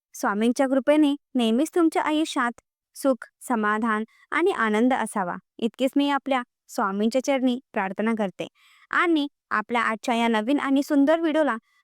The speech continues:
पुन्हा एकदा नव्याने सुरुवात करते. भक्तांनो, आपण नेहमीच स्वामी आई या स्वामीमय चॅनलमध्ये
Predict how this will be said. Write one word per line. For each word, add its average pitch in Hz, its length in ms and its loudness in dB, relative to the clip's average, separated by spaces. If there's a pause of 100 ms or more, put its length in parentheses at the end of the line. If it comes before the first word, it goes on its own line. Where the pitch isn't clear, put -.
(120)
पुन्हा 311 220 2
एकदा 262 220 0
नव्याने 214 360 0 (220)
सुरुवात 233 360 -2 (100)
करते. 190 320 -4 (200)
भक्तांनो, 233 560 0 (360)
आपण 320 280 0
नेहमीच 240 380 2 (240)
स्वामी 240 400 -2
आई 294 220 -2
या 254 180 0 (360)
स्वामीमय 285 560 0
चॅनलमध्ये 285 600 0